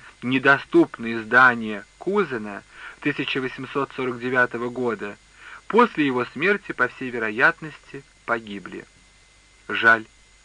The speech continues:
Очень жаль, что молодой, подававший надежды композитор, по-видимому, не закончил свою оперу об Абеляре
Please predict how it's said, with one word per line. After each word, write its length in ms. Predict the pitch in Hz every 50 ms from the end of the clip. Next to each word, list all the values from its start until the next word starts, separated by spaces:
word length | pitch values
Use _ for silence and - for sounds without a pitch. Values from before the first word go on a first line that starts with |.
| _ - - - - - - -
Очень 480 | 165 196 220 214 - - - 180 170
жаль, 320 | 139 120 139 135 135 127 120
что 240 | - - - 131 127
молодой, 640 | 127 127 127 123 120 120 147 160 170 170 170 165 - - - - -
подававший 600 | - 123 123 131 131 139 180 196 190 - - 170 156
надежды 480 | 143 135 131 151 180 175 147 147 147
композитор, 720 | - - 135 123 - 120 117 117 123 180 202 - - 160 -
по-видимому, 840 | - 139 131 131 175 180 151 165 165 165 165 160 160 160 160 151 - - - - -
не 240 | 113 123 139 139 127
закончил 640 | 143 147 139 - - 190 196 185 - - 131 113
свою 360 | - - 117 117 117 117 - -
оперу 600 | 123 143 156 147 - - 143 139 139 139 135 - -
об 220 | - 120 117 104 -
Абеляре 800 | - 113 120 117 113 107 107 113 127 139 143 139 139 135 131